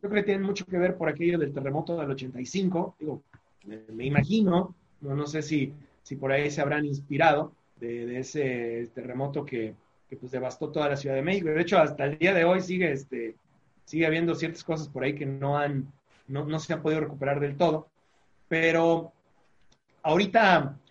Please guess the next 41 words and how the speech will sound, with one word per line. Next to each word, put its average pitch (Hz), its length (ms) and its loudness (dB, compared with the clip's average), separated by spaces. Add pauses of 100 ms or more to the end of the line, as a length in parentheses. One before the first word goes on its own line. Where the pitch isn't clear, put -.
(140)
si - 180 0
ya 240 80 12
de 359 60 10
por 294 120 0
sí 208 100 0
el 247 80 0
personaje 208 600 0
era, 196 400 6
este, 120 800 -4 (480)
eh, 123 640 -8
era, 160 800 4 (640)
pues, 151 120 -12
tenía 196 240 4
ese 254 140 2
aspecto, 226 500 0
¿no? 165 140 2
De - 60 0
ser 180 140 -2
mexicano, 190 460 0
creo 185 140 -2
que 190 80 -4
te 160 100 -4
manejan 156 280 0
que 147 140 -2
nació 135 280 -8
en 165 80 -4
Guadalajara, 160 760 4 (420)
este, 127 600 -4 (320)
lo 208 280 2
han 226 140 6
ido 262 180 6
como 220 240 -2
que 175 680 4
poniendo 202 500 4
mucho 202 560 0
en 147 80 -4
las 147 100 0
diferentes 156 420 -4
historias 165 300 -2
de 160 60 -2
mutantes. 156 560 0